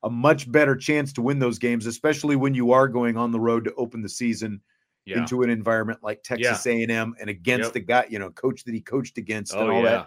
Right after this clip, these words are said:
Speaker 1: or played for and all that. It's gonna give you a better chance than if you're going in with a completely inexperienced quarterback next year. He's gonna give
Speaker 2: Yeah.
Speaker 1: you a much better chance in those games.
Speaker 2: I,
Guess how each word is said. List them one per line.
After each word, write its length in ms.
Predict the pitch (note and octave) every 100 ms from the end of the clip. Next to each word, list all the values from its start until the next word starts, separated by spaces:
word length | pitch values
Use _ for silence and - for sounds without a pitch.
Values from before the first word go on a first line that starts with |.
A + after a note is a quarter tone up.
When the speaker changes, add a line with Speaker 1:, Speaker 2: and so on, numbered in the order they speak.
| A#2+
Speaker 1:
or 100 | B2+
played 300 | A#2 C3 -
for 280 | A2+ G#2+ - _ _ _ _
and 80 | A2
all 100 | A#2
that. 180 | A#2+ A#2+
It's 180 | - -
gonna 180 | F#3+ F3+
give 200 | F3 E3
you 120 | D#3+
a 40 |
better 280 | C3+ C#3+ C#3
chance 640 | C#3 - C3+ C3 - - - _ _ _ -
than 100 | C3+
if 120 | C3+
you're 100 | B2+
going 360 | C3 C3+ B2+ C3+
in 440 | C3+ B2 A#2 A2+ A#2 _ _ -
with 120 | A#2
a 40 |
completely 640 | A2+ G2+ A#2+ A#2+ G2 G#2 -
inexperienced 680 | A2 G#2+ - G#2+ G2 E2 -
quarterback 480 | - - D#2 C#2+ - _ _ _ -
next 260 | E2 - -
year. 100 | D2
He's 200 | G#2 G#2
gonna 160 | G#2+
give 140 | F#2+ B2
Speaker 2:
Yeah. 40 |
Speaker 1:
you 60 | F2+
a 40 |
much 220 | E2+ F2 -
better 180 | E2+ D#2+
chance 340 | - E2 -
in 80 | D#2
those 180 | D#2 -
games. 380 | - - - - _ _
Speaker 2:
I, 340 | G#2+ C3 C3+